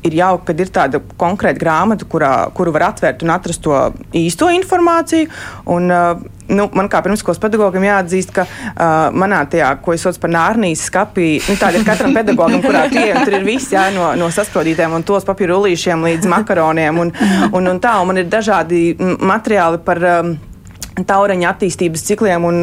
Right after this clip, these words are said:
visādiem tur visu kaut ko. Ā, bet, ā, diemžēl, bet es atzīstos, ka materiāli par šo tēmu man nav. Un es, ā,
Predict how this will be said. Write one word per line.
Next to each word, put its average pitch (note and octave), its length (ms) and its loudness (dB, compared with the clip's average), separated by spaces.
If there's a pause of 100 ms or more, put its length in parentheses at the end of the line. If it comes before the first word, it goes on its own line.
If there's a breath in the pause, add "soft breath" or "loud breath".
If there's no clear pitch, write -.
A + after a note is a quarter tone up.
visādiem D#3+ 560 0
tur E3+ 140 -2
visu F#3 180 -2
kaut D#3+ 160 2
ko. D4+ 140 2 (500 loud breath)
Ā, D#3+ 140 0 (100)
bet, D#3+ 400 -2
ā, D#3 240 2
diemžēl, E3+ 720 0
bet F3+ 160 -6
es - 80 -2
atzīstos, F3+ 480 -2
ka - 160 -2
materiāli E3 480 0
par - 160 -8
šo D#3+ 240 -2
tēmu F3 400 0
man F#3 160 0
nav. F3+ 240 0 (400)
Un F3 160 0
es, F3 140 -2 (100)
ā, D3+ 300 4